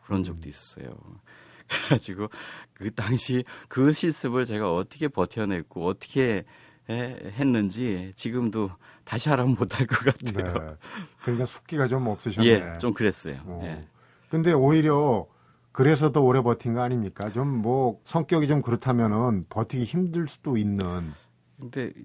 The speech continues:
Speaker 1: 해답을 다 보고 오신 것 같아요. 어떻게
Speaker 2: <laughs>
Speaker 1: 그걸 잘 아셔? 그러니까 우리가 지금 다섯 명이 들어왔잖아요.
Speaker 2: 네.
Speaker 1: 그 중에 한 분이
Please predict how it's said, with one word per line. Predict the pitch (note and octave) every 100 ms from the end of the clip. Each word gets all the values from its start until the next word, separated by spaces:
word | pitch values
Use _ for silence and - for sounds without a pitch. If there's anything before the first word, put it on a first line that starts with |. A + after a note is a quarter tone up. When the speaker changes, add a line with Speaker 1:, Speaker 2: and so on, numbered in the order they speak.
| -
Speaker 1:
해답을 | C#3+ D3+ D3+
다 | C3
보고 | - G2+ B2+
오신 | G#2+ A#2+ F#2+
것 |
같아요. | F2 - F#2 G2+
어떻게 | A2 - D3
Speaker 2:
<laughs> | - - - -
Speaker 1:
그걸 | - C3+ C#3
잘 | - G#2
아셔? | G2 G2+ B2
그러니까 | C3+ C3 B2+ C3
우리가 | B2+ B2+ B2+ A2
지금 | A2
다섯 | - C3+
명이 | C#3+ C3+
들어왔잖아요. | G#2 F2+ D#2+ D#2+ D2+ C#2+
Speaker 2:
네. | G#2+ F#2 D#2 C#2+ - _
Speaker 1:
그 | - B2+
중에 | C3
한 | A#2 C3 C#3
분이 | A#2+ A#2 A#2 C#3+ C#3+